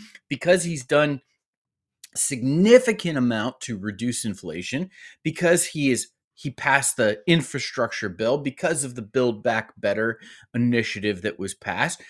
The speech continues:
because of his ability to work with a Republican Congress and, and, and, you know, I think in a word that I think Joe Biden would use, consistently bamboozled them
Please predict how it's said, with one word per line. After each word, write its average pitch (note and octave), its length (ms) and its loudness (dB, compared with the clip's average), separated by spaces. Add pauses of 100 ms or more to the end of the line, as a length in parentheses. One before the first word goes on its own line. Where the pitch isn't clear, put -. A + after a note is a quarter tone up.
(140)
because F3 400 0
of D#3+ 80 -4
his C#3+ 160 -4
ability A#2 640 0
to - 180 -6
work A2+ 500 0
with B2 200 -2
a A2+ 100 -2
Republican G#2 760 -6
Congress G#2+ 680 -4
and, G#2 300 -6 (380)
and, G#2 300 -4 (160)
and, G2 340 -6
you G2 120 -10
know, D#2+ 80 -8
I F2+ 220 -8 (100)
think G#2 220 -4 (120)
in G#2 140 -4
a F#2+ 80 -4
word G2 400 -2
that G#2 160 -2 (340)
I G2 100 -6
think G2 240 -10
Joe G2 140 -4
Biden G#2 320 0
would G2 140 -6
use, D#3+ 320 2 (340)
consistently D3 800 0
bamboozled A2+ 920 2
them D3 380 0